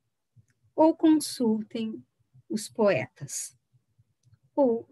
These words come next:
aguardem até que a ciência possa dar-lhes informações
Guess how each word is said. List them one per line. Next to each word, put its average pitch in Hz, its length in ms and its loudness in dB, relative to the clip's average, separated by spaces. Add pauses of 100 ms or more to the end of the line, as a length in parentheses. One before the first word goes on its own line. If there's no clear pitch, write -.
(800)
aguardem 320 600 8
até 269 320 6
que 220 120 0
a 311 80 8
ciência 233 800 0 (1200)
possa 202 340 -2
dar-lhes 196 800 0
informações 262 1300 4